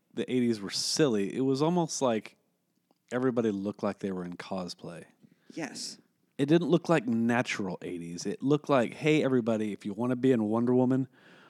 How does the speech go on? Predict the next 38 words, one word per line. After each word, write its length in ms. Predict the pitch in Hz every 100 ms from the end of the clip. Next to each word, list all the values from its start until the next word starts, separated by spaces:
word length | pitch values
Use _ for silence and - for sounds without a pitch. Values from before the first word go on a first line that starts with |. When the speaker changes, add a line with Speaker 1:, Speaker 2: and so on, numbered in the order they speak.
| _ _ _ -
Speaker 1:
wear 400 | 107 120 120 139
your 240 | 139 135 -
eighties 380 | 127 127 104 101
stuff." 680 | 92 98 82 - - - - _ -
Speaker 2:
Yes. 360 | - - - -
Speaker 1:
And 140 | 113
people 280 | - 120 127
dressed, 440 | 104 113 120 - -
you 140 | 151 160
know, 160 | 156 - - - - _ _
and 120 | 135 135
I 60 | 135
get 460 | 110 208 - -
they're 160 | 120 131
in 100 | 147
the 140 | 123 165
<laughs> 0 |
movie 340 | 180 175 139
and 140 | 143 139
people 280 | 139 - -
are 220 | - 220
dressed 360 | 180 117 - 101
up 160 | 87
like 200 | 85 95 -
they're 140 | 98
in 220 | 117 107
the 100 | 98
eighties. 500 | 98 95 92 101 - - _ _ _ _ _ _ _ _ _ _ _ _ -
But 100 | 123
it 60 | 139
just, 240 | 147 -
it 180 | - 139 - _ _ -
never 240 | - - 139
felt 360 | - 127 - _ _ _ _ _ _ _ _ _ _ _ -
Speaker 2:
Genuine. 540 | - - 50 - - -
Speaker 1:
No. 420 | 127 165 110 - - _ _ _ - -
And 100 | 151
I, 100 | 185